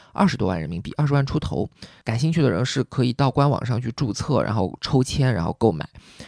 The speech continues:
到今年八月份呢，就在一个叫邦汉斯的拍卖行卖出了六百二十万港币的高价，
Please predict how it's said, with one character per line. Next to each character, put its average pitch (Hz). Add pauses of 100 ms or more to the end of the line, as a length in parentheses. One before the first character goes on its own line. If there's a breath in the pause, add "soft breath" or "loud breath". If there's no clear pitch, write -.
(220 loud breath)
到 190
今 208
年 160
八 202
月 185
份 110
呢， 80
就 123
在 120 (220 loud breath)
一 117
个 123
叫 117
邦 175
汉 160
斯 -
的 120
拍 147
卖 151
行 92
卖 131
出 -
了 104
六 180
百 76 (100)
二 175
十 -
万 71
港 -
币 95
的 -
高 85
价， -